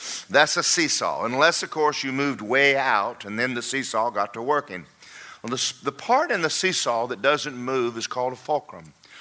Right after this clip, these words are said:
There's a time in history that never changes and never moves.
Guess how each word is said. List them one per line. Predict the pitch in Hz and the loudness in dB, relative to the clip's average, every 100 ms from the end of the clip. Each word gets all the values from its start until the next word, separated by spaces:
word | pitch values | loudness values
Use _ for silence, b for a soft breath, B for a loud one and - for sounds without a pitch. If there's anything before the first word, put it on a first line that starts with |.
| B B - | B B -6
There's | 143 | -4
a | 143 | -4
time | - 220 262 277 | 4 4 4 0
in | |
history | 226 170 - - 110 117 127 b b - | -2 -2 -2 -6 -8 -8 -10 b b -10
that | 110 | -10
never | 127 127 139 165 208 220 | -6 -8 0 2 2 0
changes | 208 - 180 156 107 104 107 - | -6 -4 -4 -4 -6 -8 -10 -10
and | 101 107 | -10 -6
never | 113 127 127 | -4 -4 -6
moves. | 120 113 87 78 - - | -8 -8 -10 -14 -18 -18